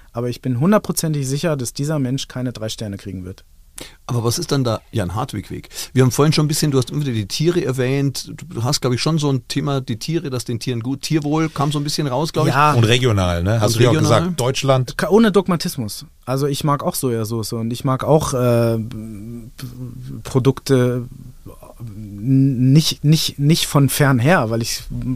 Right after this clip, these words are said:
Speaker 1: absolut Quatsch finde, ähm, eine Melone aus Tokio einzufliegen, die hervorragend schmeckt, die esse ich auch, aber die esse ich dann in Tokio.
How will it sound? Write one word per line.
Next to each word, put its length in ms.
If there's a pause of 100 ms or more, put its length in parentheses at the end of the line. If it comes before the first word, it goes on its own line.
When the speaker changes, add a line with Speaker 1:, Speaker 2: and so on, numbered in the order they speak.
Speaker 1:
absolut 420 (300)
Quatsch 320
finde, 360 (880)
ähm, 360 (800)
eine 600
Melone 420
aus 140
Tokio 320
einzufliegen, 800
die 120
hervorragend 520
schmeckt, 320
die 80
esse 180
ich 120
auch, 240 (120)
aber 180
die 140
esse 160
ich 80
dann 140
in 100
Tokio. 400